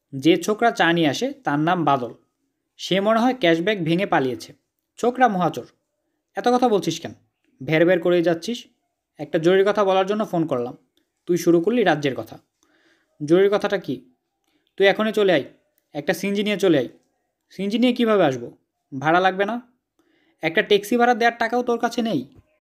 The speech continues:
না, ট্যাপ মারা একটা দশ টাকার নোট ছাড়া কিছুই নেই। সেই ট্যাপ মারা বস্তু কেউ নিতে চাচ্ছে না। ট্যাপ মারা টাকা মানে? ছেঁড়া টাকা, কস্টেপ দিয়ে জোড়া লাগানো, কেউ নিতে চায় না।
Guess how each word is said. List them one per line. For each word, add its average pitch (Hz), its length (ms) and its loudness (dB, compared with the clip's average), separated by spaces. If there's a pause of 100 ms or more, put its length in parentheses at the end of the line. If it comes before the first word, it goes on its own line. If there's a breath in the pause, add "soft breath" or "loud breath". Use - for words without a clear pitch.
(500)
না, 156 460 2 (300)
ট্যাপ 165 160 4 (100)
মারা 220 220 2
একটা 214 240 0
দশ 165 280 2
টাকার 180 260 0
নোট 170 260 2
ছাড়া 180 340 -2 (220)
কিছুই 220 380 0
নেই। 120 240 -6 (600 soft breath)
সেই 185 200 2
ট্যাপ 170 300 2
মারা 220 180 2
বস্তু 185 360 -2
কেউ 233 200 2
নিতে 185 240 0
চাচ্ছে 143 320 -4
না। 127 140 -8 (1080)
ট্যাপ 170 220 2
মারা 214 180 4
টাকা 226 200 0
মানে? 247 260 2 (1200)
ছেঁড়া 240 280 4
টাকা, 180 400 0 (260)
কস্টেপ 165 400 -2
দিয়ে 220 180 2
জোড়া 190 220 6
লাগানো, 127 340 0 (460)
কেউ 220 180 4
নিতে 190 280 0
চায় 147 200 2
না। - 120 -12